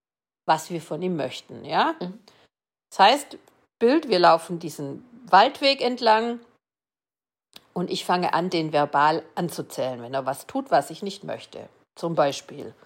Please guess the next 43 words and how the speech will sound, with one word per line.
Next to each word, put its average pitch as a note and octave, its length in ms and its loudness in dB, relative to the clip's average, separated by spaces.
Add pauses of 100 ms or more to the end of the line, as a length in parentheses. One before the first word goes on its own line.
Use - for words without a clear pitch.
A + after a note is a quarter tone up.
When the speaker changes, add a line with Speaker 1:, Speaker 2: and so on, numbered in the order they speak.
(1080)
Speaker 1:
er F#3+ 120 4
geht E3+ 240 0
zu G#3+ 100 2
weit F#3 200 2
vor C3 500 -8 (340)
oder G#3 260 6
er F3 120 2
geht F3 260 -2
mir F3 120 0
links E3+ 320 -2
zu F3 140 -6
weit C#3 180 -2
in C3 80 -8
den D3 60 -8
Wald B3 340 4
rein A#3 400 4
oder F3 240 -2
er E3 80 2
geht F3 200 -4
mir E3+ 160 -2
rechts D3 340 -2
zu D#3 120 -6
weit C#3 180 -2
in E3 100 -8
die F3 160 -8
Wiese - 300 -12
rein. A2 240 -10
Das C3+ 160 -12
heißt, A#3+ 300 2
was D#3+ 140 -6
ich F#3 120 -14
dann D3+ 180 -4
mache, F3 220 -2
ist G#3 180 -4
ein D#3 240 -2
verbales D3+ 640 0
Zeichen F3 400 2
für, G3+ 220 -4
hier F3+ 220 -4
ist E3 140 -10
die E3+ 100 -14
Türe C3 300 -10
zu. - 240 -18